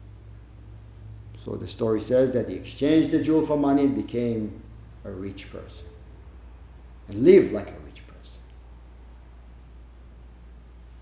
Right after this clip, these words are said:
So the drunk person is, of course, us, right?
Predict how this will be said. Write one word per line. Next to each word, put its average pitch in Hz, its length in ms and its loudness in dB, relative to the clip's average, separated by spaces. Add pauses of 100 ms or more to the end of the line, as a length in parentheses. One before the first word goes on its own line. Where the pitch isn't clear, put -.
(1300)
So - 200 -16 (320)
the 98 80 -16
drunk 135 380 2
person 123 480 2
is, 120 600 -4 (500)
of 135 160 -4
course, 107 420 -8
us, - 560 -2 (1800)
right? 110 140 -14